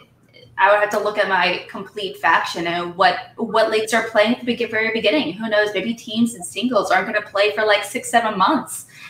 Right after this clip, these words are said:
You know, <laughs> I mean, if we, we don't know sometimes. Maybe the first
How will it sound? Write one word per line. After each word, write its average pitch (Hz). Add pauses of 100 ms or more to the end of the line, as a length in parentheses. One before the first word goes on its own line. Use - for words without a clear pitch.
(180)
You 302
know, 269
<laughs> -
I 370
mean, 320 (320)
if 330
we, 339
we 311
don't 330
know 302
sometimes. 196
Maybe -
the 269
first 277